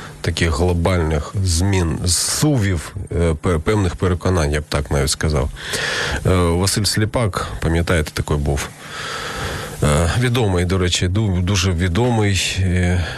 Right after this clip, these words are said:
затри-, ну, ну, дуже відомий в-, виконавець, співак, е, який, ну, працював у Паризькій опері, і він, е,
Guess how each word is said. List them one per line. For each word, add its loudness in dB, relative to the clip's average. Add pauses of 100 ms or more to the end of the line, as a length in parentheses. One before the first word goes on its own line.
затри-, 0
ну, 2 (100)
ну, 2 (140)
дуже 2
відомий 2
в-, -2 (200)
виконавець, 2
співак, 0 (760)
е, 2 (580)
який, 0 (180)
ну, 0 (920)
працював 2
у 0 (120)
Паризькій 0
опері, 2
і 0
він, 0 (520)
е, 0